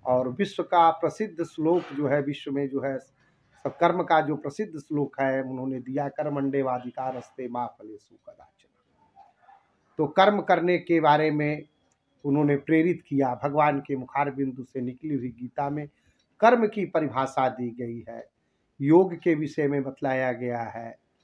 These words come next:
और किस प्रकार से व्यक्ति अपना जीवन यापन करे, किस प्रकार।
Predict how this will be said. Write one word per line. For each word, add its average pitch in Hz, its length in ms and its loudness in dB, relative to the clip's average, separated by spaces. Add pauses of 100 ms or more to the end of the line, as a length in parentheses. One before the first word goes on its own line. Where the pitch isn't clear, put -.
(420)
और 160 300 4
किस - 220 -8
प्रकार 175 480 2
से 190 260 -2
व्यक्ति 165 440 -2
अपना 156 420 0
जीवन 151 460 0
यापन 147 460 0
करे, 131 500 -4 (960)
किस 208 180 -2
प्रकार। 135 600 2